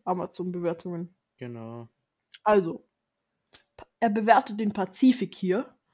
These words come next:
Speaker 2: Kann man den Pazifik bewerten?
Speaker 1: <laughs> Ja.
Speaker 2: Nein.
Speaker 1: Du musst einfach nur Pazifik eingeben bei Google und dann kannst du Bewertungen anschauen.
Speaker 2: Hä? Warum,
Speaker 1: Und der Typ
Speaker 2: warum?
Speaker 1: hat einfach, der Typ hat einfach einen Stern gegeben, hat geschrieben, „Ist mir zu blau.“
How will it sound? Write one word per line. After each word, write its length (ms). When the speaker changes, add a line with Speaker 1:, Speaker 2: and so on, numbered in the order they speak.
Speaker 2:
Kann 200
man 180
den 180
Pazifik 640
bewerten? 680
Speaker 1:
<laughs> 200
Ja. 340
Speaker 2:
Nein. 600
Speaker 1:
Du 100
musst 120
einfach 120
nur 160
Pazifik 560
eingeben 380
bei 80
Google 320
und 100
dann 400
kannst 240
du 60
Bewertungen 580
anschauen. 180
Speaker 2:
Hä? 280
Warum, 340
Speaker 1:
Und 80
der 120
Typ 160
Speaker 2:
warum? 20
Speaker 1:
hat 160
einfach, 440
der 80
Typ 180
hat 140
einfach 280
einen 200
Stern 400
gegeben, 260
hat 180
geschrieben, 500
„Ist 280
mir 140
zu 180
blau.“ 460